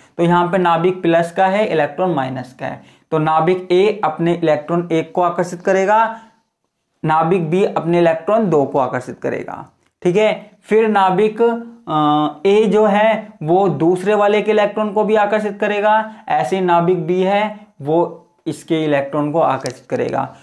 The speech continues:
तो ये हमारे पास क्या हो गए, आकर्षण बल हो गए। ठीक है, अब आगे की बात देखते हैं। अब यहाँ पे प्रतिकर्षण बल और लगता है। क्या लगता है?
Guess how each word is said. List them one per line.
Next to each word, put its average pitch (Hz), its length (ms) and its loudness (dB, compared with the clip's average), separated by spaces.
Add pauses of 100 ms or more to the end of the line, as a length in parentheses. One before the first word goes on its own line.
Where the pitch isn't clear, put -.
(180)
तो 180 80 2
ये 170 220 2
हमारे 208 320 2
पास 208 300 -2
क्या 208 160 2
हो 196 100 2
गए, 202 180 2 (160)
आकर्षण 175 540 -2
बल 147 160 0
हो 135 160 -6
गए। - 240 -10 (2000)
ठीक 190 140 2
है, - 380 -2 (4000)
अब 196 260 0
आगे 196 240 2
की 220 120 0
बात 202 200 2
देखते 196 300 0
हैं। 208 340 -2
अब 226 180 2
यहाँ 208 340 4
पे 233 200 2 (120)
प्रतिकर्षण 240 800 2
बल 226 280 4
और 185 200 4
लगता 139 380 0
है। 120 180 -8 (220)
क्या 170 120 2
लगता 175 400 0
है? 175 220 -2